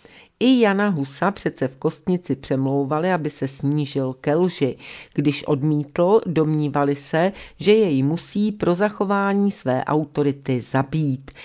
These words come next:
Jistě nepředvídali, jakou odezvu vyvolá mistrova věrnost pravdě až do smrti v jeho rodné zemi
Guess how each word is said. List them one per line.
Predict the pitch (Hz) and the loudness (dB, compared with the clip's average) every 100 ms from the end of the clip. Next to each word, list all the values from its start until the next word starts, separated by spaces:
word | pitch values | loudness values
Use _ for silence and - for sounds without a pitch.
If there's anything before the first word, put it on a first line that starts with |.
| - - | -20 -4
Jistě | 170 220 - - 254 | -2 -2 -2 0 2
nepředvídali, | 165 - 160 135 127 131 131 139 147 180 | 2 0 -2 -2 -2 -2 0 2 4 2
jakou | 160 - 131 131 | 0 -2 -2 -2
odezvu | - 143 175 175 180 214 | -2 0 -2 -2 0 0
vyvolá | 175 151 156 170 170 170 | 0 -2 -2 0 2 2
mistrova | 160 139 - 156 143 127 | 0 -2 -4 -2 0 0
věrnost | 139 160 175 127 - - | 2 2 0 -2 -6 -10
pravdě | - 151 147 170 175 - - - | -2 -2 0 0 0 -2 -10 -2
až | 135 123 | -2 -2
do | - 135 | -4 -4
smrti | - 190 180 - 180 175 - - - | 0 -2 -2 -2 0 0 -4 -18 -2
v | 156 | 4
jeho | 190 214 | 4 4
rodné | 202 185 139 131 131 | 2 2 2 2 0
zemi | - 135 143 175 | 0 2 4 2